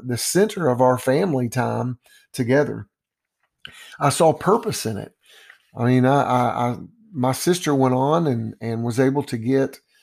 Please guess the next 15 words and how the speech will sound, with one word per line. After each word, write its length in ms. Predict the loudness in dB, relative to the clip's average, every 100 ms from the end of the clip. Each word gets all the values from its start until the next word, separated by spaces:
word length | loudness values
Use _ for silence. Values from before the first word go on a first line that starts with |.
| _ _
uh, 200 | -16 -14
free 260 | -6 0 0
college 640 | 2 2 2 0 -2 -6
through 140 | -6 -4
her 140 | -4
scholar-, 520 | -6 -6 -4 -4 -6
for, 160 | -10 -12
through 220 | -6 -4
her 140 | -4
scholarships 680 | -4 -4 -4 -4 -6 -6 -8
and 100 | -12
playing 260 | -8 -8 -8
sports. 440 | -10 -8 -8 -8
And 100 | -8
so 240 | -2 -2